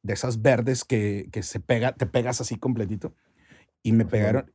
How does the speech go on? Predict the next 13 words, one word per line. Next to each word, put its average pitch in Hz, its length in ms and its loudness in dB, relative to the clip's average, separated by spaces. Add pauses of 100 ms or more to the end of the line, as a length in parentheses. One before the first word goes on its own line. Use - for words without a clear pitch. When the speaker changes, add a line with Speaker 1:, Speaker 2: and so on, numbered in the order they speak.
Speaker 1:
y 123 100 6
había 113 360 6
como 127 300 4
unos 135 500 4 (220)
diez, 123 380 2
doce 131 240 0
vatos, 131 480 -2 (680)
todos 127 280 4
así 123 180 -2
acomodados, 120 560 2
así, 117 240 -2 (140)
sin 143 220 8
orden. 135 440 4